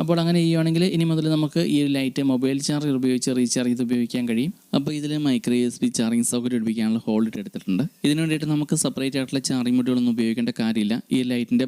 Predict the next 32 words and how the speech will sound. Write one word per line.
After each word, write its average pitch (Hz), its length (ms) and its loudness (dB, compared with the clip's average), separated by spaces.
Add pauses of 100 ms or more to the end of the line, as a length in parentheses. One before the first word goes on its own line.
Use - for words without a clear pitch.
ബോർഡ് 117 220 0
തന്നെ 117 180 2
ഉപയോഗിച്ചാൽ 110 400 0
മതി. 110 140 0 (100)
അതിൽ 117 160 0 (100)
ചാർജിങ് 110 300 -4
സെറ്റപ്പ് 113 260 -2
എല്ലാം 110 200 0
ഉള്ളതാണ്. 107 320 0 (180)
അപ്പോൾ 156 180 -4
നമ്മൾ 147 200 2
ഈ - 20 0 (160)
ലൈറ്റിൽ 135 380 0
കണക്ട് 131 240 2
ചെയ്തേക്കുന്ന 127 360 2
മൈക്രോ 120 300 0
യു 120 80 0
എസ് - 120 -6
ബി 120 140 2
ചാർജിങ് 113 340 -4
സോക്കറ്റിൻ്റെ 113 400 0
പോസിറ്റീവ് 117 460 2
നെഗറ്റീവ് 113 400 0
നമുക്ക് 104 300 -2 (200)
ഈ - 20 0 (100)
കാണുന്ന 123 280 2
ഈ 120 100 0
രണ്ട് 110 240 0
പോയിന്റിലേക്ക് 107 440 -2
കണക്ട് 101 240 -2
ചെയ്താൽ 104 220 0
മതി. 95 160 -2